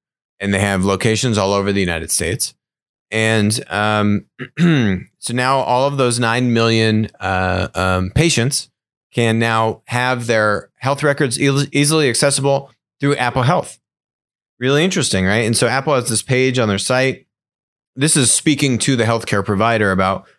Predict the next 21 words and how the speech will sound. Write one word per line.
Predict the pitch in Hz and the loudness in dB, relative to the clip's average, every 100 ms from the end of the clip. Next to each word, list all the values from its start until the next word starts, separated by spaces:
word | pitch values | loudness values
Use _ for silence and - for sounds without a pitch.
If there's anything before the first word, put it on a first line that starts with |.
| _ _ | _ _
why | 113 117 120 | -2 0 0
they | 113 | 0
should | 107 - 104 104 | 0 0 2 2
integrate | 90 107 117 98 98 69 | 0 0 0 2 0 0
with | 98 | -2
Apple | 69 90 76 | -2 -2 -2
Health. | 120 127 - - _ _ _ | 0 0 -4 -16 _ _ _
Engage | 113 135 156 | -2 0 0
your | 160 | -2
patients | 151 139 127 127 113 | 0 0 2 0 2
in | 104 | 2
their | 101 90 | 2 2
own | 90 | 0
health. | 78 147 180 - _ _ | 0 0 -2 -8 _ _
You | 117 | -6
can | 113 | -4
kinda | 98 120 110 | 0 0 0
see | 123 117 | 0 0
here, | 113 120 123 | 2 2 2
right? | 117 131 80 | 0 0 -2
Like, | 98 92 90 | -2 -2 -4